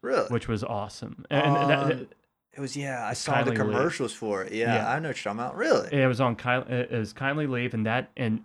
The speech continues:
Speaker 2: it paid a good am-, uh,
Speaker 1: Did,
Speaker 2: it
Speaker 1: did you guys shop it around, or they picked it up?
Speaker 2: So they had those, like, there's people who,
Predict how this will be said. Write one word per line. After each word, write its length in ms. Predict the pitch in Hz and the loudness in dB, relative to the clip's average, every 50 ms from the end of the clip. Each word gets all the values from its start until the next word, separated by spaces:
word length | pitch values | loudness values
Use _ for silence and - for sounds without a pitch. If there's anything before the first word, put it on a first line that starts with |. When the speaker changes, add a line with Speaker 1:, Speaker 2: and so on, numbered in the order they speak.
| - _ - | -10 _ -8
Speaker 2:
it 180 | 123 113 - | -8 -8 -8
paid 280 | - - 123 135 151 131 | -10 -8 -6 -6 -4 -4
a 120 | 101 98 110 _ - | -4 -6 -8 _ -6
good 140 | - 123 123 | -4 -2 -2
am-, 80 | 123 117 | -2 -2
uh, 140 | - 131 117 | 0 0 0
Speaker 1:
Did, 180 | 98 110 107 135 | 0 -2 0 0
Speaker 2:
it 220 | 143 135 120 123 | 0 0 0 -2
Speaker 1:
did 160 | 120 127 120 | -2 -2 -2
you 60 | 131 127 | 0 2
guys 200 | 131 120 113 110 | 4 4 4 2
shop 360 | - - - 113 117 123 - | 0 0 2 2 2 2 0
it 80 | 113 107 | -2 -2
around, 360 | 104 101 107 120 147 180 165 | 0 0 0 0 0 0 0
or 40 | 117 | 0
they 100 | 110 107 | -2 -2
picked 260 | 107 - 120 104 - | -2 -4 -8 -6 -6
it 80 | 101 95 | -6 -4
up? 240 | 104 135 - - - - | -2 -4 -4 -4 -8 -10
Speaker 2:
So 400 | - - 185 170 160 151 131 107 - - 139 - | -4 2 6 8 8 8 6 4 0 -6 -6 -4
they 100 | 151 139 | -4 -2
had 180 | 139 156 196 - | -2 -4 -4 -2
those, 220 | 190 156 123 113 | -2 -4 -4 -2
like, 280 | 120 113 104 - - - - - - _ _ _ _ _ _ _ _ _ _ _ _ _ _ _ _ _ _ _ _ _ _ _ _ _ _ _ _ _ _ _ _ _ _ | -2 -2 -2 -4 -6 -18 -20 -20 -20 _ _ _ _ _ _ _ _ _ _ _ _ _ _ _ _ _ _ _ _ _ _ _ _ _ _ _ _ _ _ _ _ _ _
there's 160 | - 139 - | -6 -6 -6
people 380 | - - 151 147 - 139 131 127 | 0 0 -2 0 0 0 0 0
who, 140 | 120 127 | 0 -2